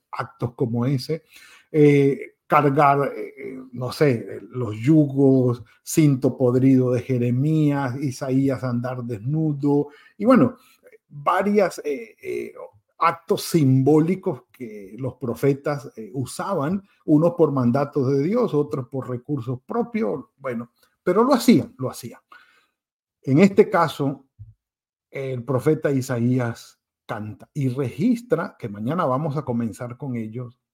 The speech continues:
los famosos cánticos del siervo.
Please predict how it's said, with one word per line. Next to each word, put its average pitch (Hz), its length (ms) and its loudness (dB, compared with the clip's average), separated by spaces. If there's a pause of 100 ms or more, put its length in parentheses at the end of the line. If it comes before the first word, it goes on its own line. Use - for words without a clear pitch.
los 135 220 2
famosos 135 600 -4 (200)
cánticos 160 840 -8
del 113 400 -10
siervo. 120 800 -10